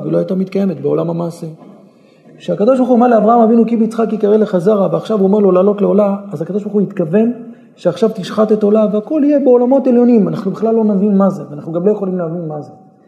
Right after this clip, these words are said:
אבל בעולמות העליונים, בעולם המחשבה, היה קיום להבטחה, "כי ביצחק יקרא לך זרע". כמו שהתורה יכלה להתקיים, הייתה נשארת בשמיים. כשאברהם אבינו עשה את המקסימום,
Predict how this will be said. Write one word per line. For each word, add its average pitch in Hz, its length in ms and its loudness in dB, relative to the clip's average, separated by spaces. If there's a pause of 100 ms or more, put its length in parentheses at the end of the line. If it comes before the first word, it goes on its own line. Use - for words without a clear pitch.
(220)
אבל 185 180 2
בעולמות 220 400 4
העליונים, 240 380 4
בעולם 226 260 4
המחשבה, 277 440 2
היה 277 220 2
קיום 269 340 4
להבטחה, 214 400 0
"כי 220 140 -6
ביצחק 196 400 -4
יקרא 196 240 -2
לך 190 200 -4
זרע". 170 260 -6 (320)
כמו 262 200 4
שהתורה 233 360 2
יכלה 233 240 0
להתקיים, 214 400 0
הייתה 185 240 -4
נשארת 170 360 -6
בשמיים. 156 420 -12 (1160)
כשאברהם 220 440 2
אבינו 285 300 6
עשה 254 200 2
את 247 120 2
המקסימום, 175 680 0